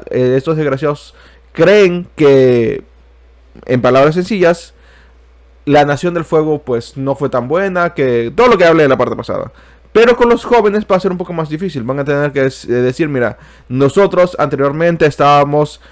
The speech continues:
Eh, con órdenes de Sosin, ese tipo estaba loco, por eso es que les vendieron toda la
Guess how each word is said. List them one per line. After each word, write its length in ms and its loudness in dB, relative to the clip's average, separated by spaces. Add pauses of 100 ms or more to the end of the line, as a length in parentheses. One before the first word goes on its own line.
(320)
Eh, 560 -2 (120)
con 260 4
órdenes 400 4
de 80 -4
Sosin, 460 0
ese 200 -6
tipo 220 -6
estaba 260 0
loco, 360 0
por 180 0
eso 180 -2
es 60 -14
que 460 0 (280)
les 360 -2
vendieron 460 0
toda 400 2
la 480 0